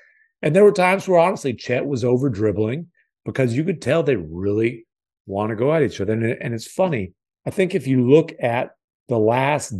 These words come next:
decade, maybe even going all the way back to LeBron, Chet might have been Rookie of the Year every single season with the exception of Luka and this year. Certainly over the last decade, Chet would have been Rookie of the Year, I think, every year except the year Luka won it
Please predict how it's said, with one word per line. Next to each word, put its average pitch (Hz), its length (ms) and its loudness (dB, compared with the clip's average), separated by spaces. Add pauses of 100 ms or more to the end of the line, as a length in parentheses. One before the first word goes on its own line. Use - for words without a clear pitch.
(100)
decade, 104 640 -4
maybe 247 380 0
even 151 240 -4
going 123 260 -2
all 120 140 2
the 120 80 -2
way 120 160 0
back 101 480 -6
to 117 120 -8
LeBron, 87 840 -2 (240)
Chet 180 320 0
might 139 220 2
have 131 80 -2
been 131 180 2
Rookie 127 360 0
of 107 120 -6
the 98 80 -6
Year 113 520 -4 (300)
every 127 300 0
single 123 380 -4
season 123 440 -4
with 107 120 -6
the 104 120 2
exception 120 540 -4
of 90 160 -6
Luka 139 560 -2 (520)
and 110 180 -4
this 113 200 -4
year. 90 300 -8
Certainly 175 380 4
over 117 160 2
the 117 60 4
last 110 340 2
decade, 92 500 -2
Chet 131 240 -2
would 131 100 -2
have 107 60 -6
been 113 140 -4
Rookie 117 240 0
of - 20 2
the 104 80 2
Year, 104 120 4
I 98 40 2
think, 98 300 -2
every 123 280 0
year 110 220 4
except 104 300 -4
the 98 80 -6
year 95 200 0
Luka 95 280 0
won 82 240 -4
it 87 100 -12